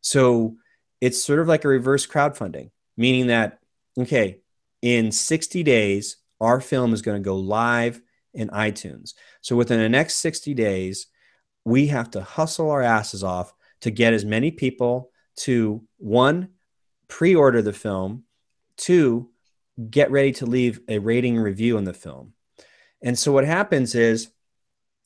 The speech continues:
if iTunes sees any film that gets loaded up, and then all of a sudden they see, like, a, a good volume of pre-sales coming,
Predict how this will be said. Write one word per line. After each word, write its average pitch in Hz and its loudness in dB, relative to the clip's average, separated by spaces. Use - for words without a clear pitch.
if 123 -2
iTunes 165 0
sees 135 -2
any 123 0
film 120 -4
that 113 0
gets 101 -6
loaded 107 -2
up, 92 -4
and 113 2
then 120 4
all 131 4
of 131 2
a - 0
sudden 127 -2
they 113 0
see, 113 -4
like, 101 -2
a, 98 -6
a 104 -4
good 120 -4
volume 110 2
of 98 -6
pre-sales 95 -6
coming, 90 -12